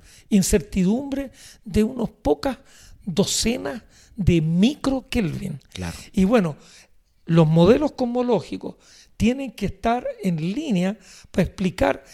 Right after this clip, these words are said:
Speaker 1: en el fondo es como, nosotros no vemos el parto del universo, pero es como que estamos viendo el útero, weón, del universo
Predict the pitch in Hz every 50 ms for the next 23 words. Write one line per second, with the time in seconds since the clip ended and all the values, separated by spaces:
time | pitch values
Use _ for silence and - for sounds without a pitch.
0 | - - - - 202 202 220 208 - - - 285 311 294 285 226 254 440 453 254
1 | - - - 277 254 226 208 185 202 - _ _ _ _ _ - - _ _ _
2 | _ _ - - - - - - - 190 170 175 - - 294 269 277 233 220 190
3 | 202 240 262 277 269 226 175 - - - - 285 - - - - 202 185 160 165
4 | 165 165 147 131 127 - - - - - _ _ _ _ _ _ _ _ - -
5 | - - - _ - - 202 190 - - - 339 - - 277 254 233 185 156 190
6 | - - 247 247 247 226 180 208 233 233 214 208 208 190 262 311 320 311 - 202
7 | 180 175 180 180 185 190 190 180 185 175 180 190 185 185 196 220 220 - - -
8 | - -